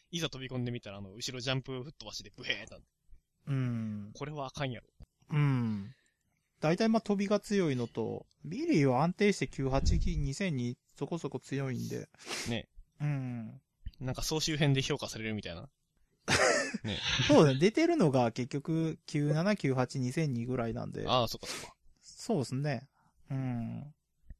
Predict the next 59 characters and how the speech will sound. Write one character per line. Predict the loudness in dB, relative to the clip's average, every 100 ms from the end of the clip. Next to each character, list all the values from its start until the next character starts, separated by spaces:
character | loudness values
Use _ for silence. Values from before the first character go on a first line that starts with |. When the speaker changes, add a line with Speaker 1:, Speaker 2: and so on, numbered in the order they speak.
| _ _ _ -20 _ _ -20 -20 -4
Speaker 1:
二 | 2
千 | 6
二 | 6
な | 8 6
ん |
で | 6
お | 4
ん |
ね | 2
ん | 0
で。 | -10 _ _ _ -20 -20 -18 -18 -18 -20 -2
<laughs> | 2 2 0 0 0 0 2 6
お |
前 | 8
な | 8
ん | 8
で |
お | 8
ん | 8
ね | 6
ん |
っ |
て。 | 0 -2 -4 _ -12 -10 -14 -16 -16 -16 -18 -4
Speaker 2:
う | 2
ん。 | 4 6 4 0 -4 _ _ _ _ -20 0
で、 | 2
別 | 4 4 4
に |
出 | 2
て | 4 2
な | 2
い | 0
ん |
す | -4
け | -10
ど | -12
ね。 | -14 -6
Speaker 1:
ね。 | -4 -4 -8 _ _ _ _ _ _
ス | -8
ト | -4
ー | -2
リ | 0
ー |
全 | 0
く | -2
変 | -4
わ | -6
っ |
て | -6
な |
い | -8
で |
す |
か | -10
ら | -14
ね、 |
あ | -16
い |
つ。 | -18